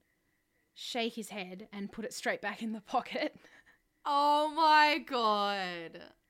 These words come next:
Speaker 2: I love that. That's so great. Holy shit.
Speaker 1: And it would have only been half an hour or forty-five minute flight. It was very short flight. And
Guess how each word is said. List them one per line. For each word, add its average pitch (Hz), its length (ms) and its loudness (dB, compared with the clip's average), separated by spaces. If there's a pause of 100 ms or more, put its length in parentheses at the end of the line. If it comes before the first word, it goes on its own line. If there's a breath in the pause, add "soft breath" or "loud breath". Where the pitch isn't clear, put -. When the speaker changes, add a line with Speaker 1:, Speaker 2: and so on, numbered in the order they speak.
(140)
Speaker 2:
I 190 220 -4
love 165 340 -16
that. - 400 -14 (1000)
That's 196 320 -4
so 190 460 -8
great. 147 540 -12 (120)
Holy 180 400 -12
shit. - 520 -14 (440)
Speaker 1:
And 262 140 -4
it 233 80 -6
would 302 100 -2 (100)
have - 120 -6
only 226 320 -6
been 185 540 -8 (1040)
half 226 280 -8
an 202 80 -8
hour 185 240 -2
or 190 60 -6
forty-five 170 480 -8
minute 160 240 -12
flight. 98 320 -10
It 196 100 -14
was 190 300 -12 (680)
very 190 320 -4
short 185 300 -10
flight. 85 220 -10 (1800 soft breath)
And 226 520 -4